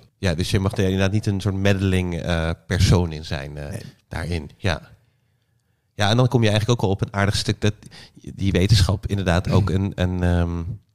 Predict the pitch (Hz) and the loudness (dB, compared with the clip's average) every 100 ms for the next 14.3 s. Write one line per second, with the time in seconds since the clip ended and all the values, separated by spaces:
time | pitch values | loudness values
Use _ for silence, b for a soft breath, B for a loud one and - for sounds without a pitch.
0 | _ _ _ _ _ _ _ 98 101 101 | _ _ _ _ _ _ _ -2 2 0
1 | - 104 95 92 92 131 - 90 78 90 | 4 4 4 2 2 2 4 0 2 0
2 | - 117 110 101 101 - - 113 - - | 2 0 0 -2 -2 -4 -6 -6 -8 -14
3 | - - 98 82 - - - 85 - - | -18 -12 -10 -10 -12 -16 -10 -10 -10 -6
4 | 92 - 90 87 92 85 90 98 95 80 | -2 -2 -2 -4 -6 -4 -4 -4 -4 -6
5 | 95 - - 98 90 87 - 90 87 - | -4 -2 -2 -2 -2 -2 -6 -8 -6 0
6 | 95 95 92 90 87 95 107 78 80 82 | 0 2 0 2 0 0 0 0 -4 -10
7 | - 135 139 104 92 98 117 120 127 123 | -4 6 8 8 6 4 2 2 2 2
8 | - - - - - _ _ 117 113 120 | -2 -12 -16 -20 -20 _ _ 2 4 4
9 | 120 113 120 151 160 135 - 139 - 127 | 2 4 6 6 4 0 0 -4 0 2
10 | 117 117 110 110 - 123 113 110 107 107 | 4 4 2 -2 -10 -4 0 0 0 -2
11 | 110 120 120 110 107 - - - _ _ | 2 2 4 2 0 0 -8 -10 _ _
12 | _ _ _ _ 120 113 107 117 - - | _ _ _ _ 0 0 0 0 0 -2
13 | - 95 - - 180 - 156 - 151 - | -2 -2 -4 0 2 2 0 0 -2 -2
14 | - 170 | -2 -4